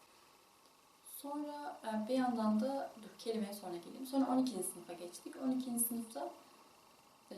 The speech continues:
yine ben altmış küsurlardaydım. Altmışın altına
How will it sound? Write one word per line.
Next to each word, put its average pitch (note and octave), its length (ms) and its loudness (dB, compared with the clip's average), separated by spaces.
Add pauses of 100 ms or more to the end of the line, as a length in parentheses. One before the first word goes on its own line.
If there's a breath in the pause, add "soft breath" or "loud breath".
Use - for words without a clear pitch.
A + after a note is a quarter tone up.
yine A#3 240 4
ben - 100 4
altmış - 400 -4
küsurlardaydım. E3+ 1000 -10 (580)
Altmışın C4 540 -4
altına C#4 280 0